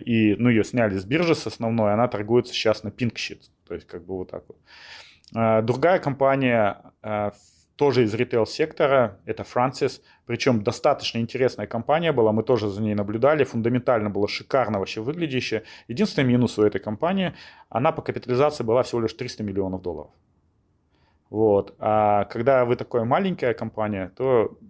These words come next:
приходят более крупные компании и начинают вас булить. Да, ну, вот. И, ну, просто-напросто ее, так скажем, вытеснили с рынка. Точно так же она очень сильно упала.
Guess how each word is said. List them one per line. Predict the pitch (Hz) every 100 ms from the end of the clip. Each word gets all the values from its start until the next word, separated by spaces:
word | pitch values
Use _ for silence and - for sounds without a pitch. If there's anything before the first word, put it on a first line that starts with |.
| -
приходят | 113 - 127 110
более | 123 113 101
крупные | 185 185 131
компании | 120 113 107 104
и |
начинают | 107 139 147 135
вас | 110
булить. | 104 104 80 - _ _
Да, | 143 131
ну, | 95 - _ - - _
вот. | - 104 95 -
И, | - 107 104 101 95 - _ -
ну, | - - 151
просто-напросто | - 120 127 123 117 - 117
ее, | 123 131
так | 110
скажем, | - 113 104 87 110
вытеснили | 131 147 - 120 110 107
с | -
рынка. | 107 107 - -
Точно | 135 -
так | 117 123
же | 113
она | 107 113
очень | - 101
сильно | 113 107
упала. | 98 95 90